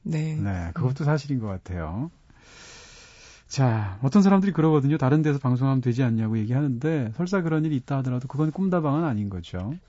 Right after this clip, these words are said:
Speaker 1: 네.
Speaker 2: 어, 저, 저희가 오프닝에서 이제 이별에 관한 얘기도 쭉 했잖아요. 사실 작가님도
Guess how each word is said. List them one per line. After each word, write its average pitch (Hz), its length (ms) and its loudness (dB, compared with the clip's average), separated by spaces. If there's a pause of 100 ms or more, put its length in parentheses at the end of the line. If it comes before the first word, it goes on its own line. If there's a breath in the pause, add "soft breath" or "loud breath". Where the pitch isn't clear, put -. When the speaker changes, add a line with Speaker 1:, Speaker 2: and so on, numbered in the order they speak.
(140)
Speaker 1:
네. 175 200 -6 (1080 loud breath)
Speaker 2:
어, 156 500 6
저, 165 300 -2
저희가 175 220 2
오프닝에서 180 480 2
이제 160 240 0
이별에 151 340 2
관한 151 260 2
얘기도 131 220 0
쭉 - 220 -14
했잖아요. 151 720 0
사실 135 180 -2
작가님도 147 680 -4